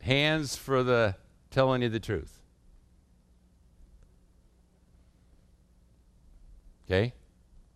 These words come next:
And the rest of you, <laughs> smo-, he's smoking you? Okay. I, did I s-, I mean, are you doing that 'cause I, I set you up here or wha-,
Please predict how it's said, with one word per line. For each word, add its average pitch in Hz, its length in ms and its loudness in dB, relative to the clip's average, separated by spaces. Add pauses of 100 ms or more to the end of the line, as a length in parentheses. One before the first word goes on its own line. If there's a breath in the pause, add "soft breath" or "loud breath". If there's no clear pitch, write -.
(1300)
And 107 340 0
the 107 80 0
rest 135 260 0
of 165 60 2
you, 147 160 4
<laughs> 123 40 2
smo-, 139 380 0
he's 151 180 0
smoking 160 380 0
you? 190 220 0 (380 loud breath)
Okay. 127 300 2 (240 loud breath)
I, 143 140 4
did 147 160 4
I 156 80 6
s-, 151 340 -2
I 143 80 4
mean, 156 260 2
are 151 100 4
you 208 140 4
doing 208 260 4
that 185 200 6
'cause 170 160 4
I, 160 340 6
I 135 140 6
set 160 320 2
you 135 160 4
up 160 240 4
here 160 480 4
or 131 80 4
wha-, 135 140 4